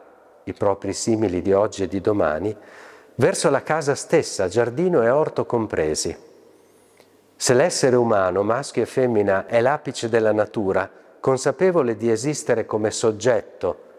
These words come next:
fatto a immagine e somiglianza di Dio, il resto della creazione non è però semplice oggetto a disposizione dell'uomo, non è materia inerte che lui possa sfruttare a proprio arbitrio.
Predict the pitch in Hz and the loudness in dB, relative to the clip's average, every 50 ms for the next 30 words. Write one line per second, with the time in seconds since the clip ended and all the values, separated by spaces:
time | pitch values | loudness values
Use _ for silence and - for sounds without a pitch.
0 | - - - - - - - 139 123 123 - - 110 107 107 107 117 127 131 110 | -20 -20 -20 -20 -20 -6 -4 -4 -4 -2 -2 -2 -2 0 0 0 0 0 -2 -2
1 | 117 107 104 98 92 - 113 101 98 101 104 110 117 127 123 117 - 104 98 104 | -2 0 0 0 0 -2 -2 -2 0 0 0 0 0 0 -2 -2 -4 -4 -4 -4
2 | 104 101 101 95 85 87 98 104 - - - - - - - - - - - _ | -6 -4 -4 -2 0 0 0 -2 -6 -12 -20 -20 -20 -20 -20 -20 -20 -20 -20 _
3 | _ _ _ _ - 127 127 131 175 196 190 - - 160 135 139 127 127 123 - | _ _ _ _ 0 2 2 4 2 0 0 0 2 2 4 4 2 2 0 0
4 | 135 131 135 139 - - - 143 117 101 98 98 110 110 120 127 160 196 208 - | 0 0 0 -2 -2 -2 0 2 2 2 2 2 2 2 2 2 2 2 0 0
5 | - 120 117 113 113 - - 139 139 135 - - 123 120 - - 117 117 - - | 0 0 0 0 -2 0 2 2 2 2 2 0 -2 0 2 2 0 0 0 0
6 | - 120 113 104 95 120 120 117 113 - - - 117 117 113 - - - - - | 0 0 0 0 0 0 0 0 -2 -6 -6 -4 -2 -2 -2 -6 -12 -20 -20 -20
7 | - - - 110 110 120 117 - - 120 117 104 117 107 - - 131 120 113 104 | -6 -4 -2 -2 -2 -4 -6 -6 -2 -2 -2 -2 -2 -4 0 0 2 2 2 2
8 | 98 101 98 95 92 87 80 73 76 80 80 76 - - - - - - - - | 2 2 2 2 2 2 2 2 0 -2 -4 -6 -6 -10 -18 -20 -20 -20 -20 -20
9 | - - - - 120 123 156 190 185 147 117 - - 135 123 127 123 120 113 110 | -20 -6 0 2 2 4 4 2 2 0 -2 0 0 2 2 2 2 2 2 2
10 | 110 - 117 117 117 117 120 131 139 131 127 - - 131 123 117 - - - - | 2 0 0 0 2 2 2 2 0 -2 -4 -2 -2 0 0 -2 -4 -12 -20 -20
11 | - - - - 135 135 151 165 151 - 127 127 123 - - 127 117 107 - - | -20 -18 -2 0 2 2 2 2 2 0 0 -2 -2 -2 0 0 0 0 -2 -2
12 | - 120 120 - - - 143 143 160 151 147 143 131 - - - 110 - - 127 | -2 -2 -2 0 0 0 0 0 0 0 0 -2 -2 -4 -6 -8 -6 -4 0 0
13 | 127 127 - - 117 110 104 107 101 98 92 78 - - 95 85 85 85 80 | 0 0 -2 0 0 2 2 2 -2 -6 -10 -10 -10 -8 -4 -4 -2 -4 -4